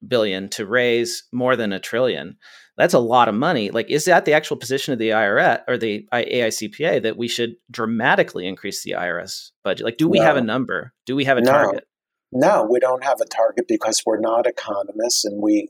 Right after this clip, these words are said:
Speaker 2: we, we don't do studies like that. We deal mainly in tax administration.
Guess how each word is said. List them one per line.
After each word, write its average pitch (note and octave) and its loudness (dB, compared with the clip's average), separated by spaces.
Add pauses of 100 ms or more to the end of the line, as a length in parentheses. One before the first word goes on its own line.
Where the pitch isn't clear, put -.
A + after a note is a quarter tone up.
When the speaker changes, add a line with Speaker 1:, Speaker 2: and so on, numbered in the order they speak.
Speaker 2:
we, G2+ 0 (540)
we F#2+ -2 (380)
don't A2 0
do A2+ 2
studies G2+ 0
like F2+ -2
that. F2+ 0
We A2+ 2
deal G#2+ 4
mainly A#2 -2
in G2+ -14
tax G2+ -4
administration. G2 -2